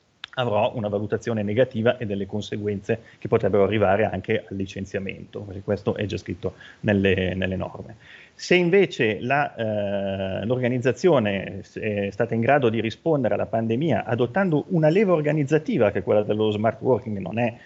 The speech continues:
un, eh, un tabù, in modo, eh, efficiente, niente, non consideriamo ne-, assolutamente questo tipo di, di risultato e riportiamo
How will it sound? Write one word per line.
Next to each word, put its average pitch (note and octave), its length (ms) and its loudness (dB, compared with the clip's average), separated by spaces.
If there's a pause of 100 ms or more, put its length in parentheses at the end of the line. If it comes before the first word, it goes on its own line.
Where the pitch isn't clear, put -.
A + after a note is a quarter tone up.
(140)
un, G#2 260 0
eh, F#2+ 840 0
un A#2 180 0
tabù, C#3+ 360 6 (280)
in C3 160 4
modo, B2 540 6
eh, G#2+ 420 2
efficiente, D#3+ 800 -2 (100)
niente, C3 420 0
non C#3+ 160 -2
consideriamo D3+ 680 2
ne-, A2 720 0
assolutamente B2+ 560 -2
questo A2 260 0
tipo A#2 320 0
di, G2+ 560 4
di G#2+ 140 2
risultato C#3+ 640 2
e C#3+ 160 2
riportiamo A#2 720 2